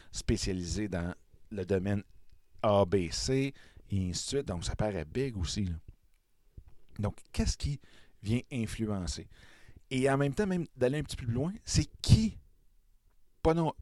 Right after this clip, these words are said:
pas seulement qu'est-ce que, mais qui m'influence. Parce que souvent, on va penser à quelqu'un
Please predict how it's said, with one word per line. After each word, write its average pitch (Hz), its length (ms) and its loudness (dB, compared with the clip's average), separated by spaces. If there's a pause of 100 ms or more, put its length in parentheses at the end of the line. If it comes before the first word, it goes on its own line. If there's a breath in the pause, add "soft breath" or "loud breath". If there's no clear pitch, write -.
pas 165 100 4
seulement 139 340 0 (340)
qu'est-ce 180 440 2 (640)
que, 175 220 6 (420)
mais 113 280 0 (280)
qui - 340 0 (680)
m'influence. 101 680 -6 (880 soft breath)
Parce 110 160 2
que 123 100 2
souvent, 117 480 0 (420 soft breath)
on 110 140 4
va 104 120 6
penser 151 600 4
à 104 60 -4
quelqu'un 107 500 -2